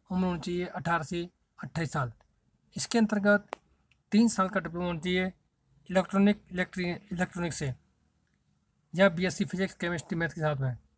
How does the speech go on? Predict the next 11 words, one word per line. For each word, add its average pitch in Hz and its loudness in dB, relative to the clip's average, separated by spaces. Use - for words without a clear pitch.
साथ 180 0
ही 208 4
ये 202 2
जो 165 -4
criteria 190 2
है, 202 2
वो 190 2
जो 180 -4
दिया 170 0
हुआ 190 2
है 196 -2